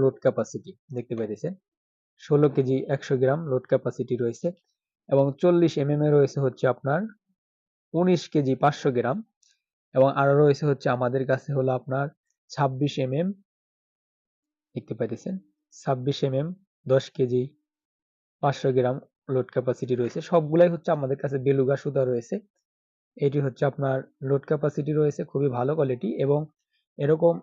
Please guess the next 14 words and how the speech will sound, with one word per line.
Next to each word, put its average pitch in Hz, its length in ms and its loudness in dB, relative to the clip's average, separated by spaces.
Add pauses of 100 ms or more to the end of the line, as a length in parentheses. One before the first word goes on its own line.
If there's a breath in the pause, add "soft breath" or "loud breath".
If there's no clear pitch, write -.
(220)
একটি 170 260 -4 (300)
ববিনে 160 320 2
রয়েছে 151 260 6
হচ্ছে 147 240 -2
আপনার 151 220 0 (600)
একশো 170 340 2
মিটার 127 300 2
করে, 127 140 -8 (520)
একশো 151 320 0
পঞ্চাশ 156 300 2
মিটার 135 260 -2
করে, 120 120 0 (100)
সরি, 127 180 0 (100)
একশো 151 180 0